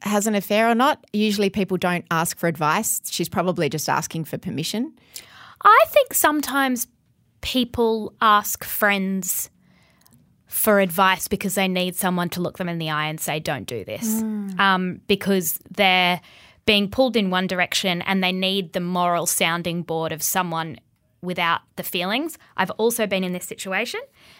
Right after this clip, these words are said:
Speaker 2: about ten years ago, and a friend said to me, "I have feelings for this person. I think it was an ex. Should I go and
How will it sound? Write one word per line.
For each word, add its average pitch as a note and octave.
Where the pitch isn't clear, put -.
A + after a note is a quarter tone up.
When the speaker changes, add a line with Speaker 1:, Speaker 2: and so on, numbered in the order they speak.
Speaker 2:
about F#3
ten G3
years F#3+
ago, A3
and F3+
a F3
friend F3
said E3+
to F3+
me, D#3+
"I -
have F3
feelings E3
for F3
this -
person. G3+
I D#3+
think F3+
it -
was -
an -
ex. -
Should A#3
I G3
go F#3+
and E3+